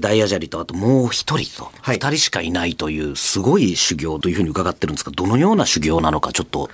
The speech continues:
Speaker 1: ご紹介いただければと思います。
Speaker 2: そうですね。まずあの、二人というのは、
Speaker 1: はい。
Speaker 2: 比叡山延暦寺と吉野山の金峰山寺というこの二つのお山にしか千日開放行って存在しないんです。
Speaker 1: はい。はあ。
Speaker 2: で、比叡山延暦寺の方は、
Speaker 1: はい。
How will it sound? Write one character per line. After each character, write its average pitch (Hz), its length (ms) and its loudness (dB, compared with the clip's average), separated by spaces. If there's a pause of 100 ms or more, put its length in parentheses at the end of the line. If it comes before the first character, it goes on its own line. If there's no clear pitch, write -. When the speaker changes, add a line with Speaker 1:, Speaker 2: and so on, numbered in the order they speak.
Speaker 1:
ご - 100 0
紹 87 160 0
介 80 180 -2
い 73 40 -10
た 80 100 -6
だ 73 100 -8
け 65 80 -10
れ 73 60 -6
ば 71 80 -6
と - 0 -
思 - 0 -
い - 20 0
ま - 60 -2
す。 - 20 -2
Speaker 2:
そ 208 80 2
う - 40 6
で 135 40 2
す 110 80 0
ね。 107 60 0
ま 175 100 4
ず 156 100 0
あ 135 60 4
の、 113 220 2
二 - 180 -2
人 220 120 -2
と - 100 -2
い 104 100 4
う 101 40 4
の 95 120 -2
は、 123 120 2
Speaker 1:
は 87 80 0
い。 - 100 -12 (380)
Speaker 2:
比 180 140 2
叡 220 160 6
山 143 300 2
延 170 200 4
暦 107 220 0
寺 95 160 -4
と 139 220 0 (140)
吉 123 260 4
野 160 80 6
山 156 160 6
の 127 120 2
金 139 180 2
峰 139 180 -4
山 139 200 4
寺 117 120 0
と 104 100 -2
い 101 60 2
う - 20 0
こ 107 120 0
の 98 200 4 (180)
二 233 200 -2
つ 208 100 0
の 135 80 6
お 101 80 4
山 110 220 0
に 107 100 0
し - 160 -6
か 180 240 0 (180)
千 123 140 0
日 123 200 2
開 135 120 2
放 120 160 4
行 110 160 4
っ - 60 -2
て 95 80 -4
存 131 140 2
在 120 120 4
し - 100 -2
な 107 60 0
い 90 40 -2
ん - 20 -6
で 90 80 -10
す。 - 100 -10
Speaker 1:
は - 60 -16
い。 - 160 -2
は 92 520 -2
あ。 - 0 -
Speaker 2:
で、 151 140 4
比 160 160 0
叡 269 180 6
山 120 600 2
延 156 160 4
暦 104 160 0
寺 101 100 -2
の 90 80 -2
方 87 120 -6
は、 110 100 0
Speaker 1:
は 123 80 0
い。 - 40 -10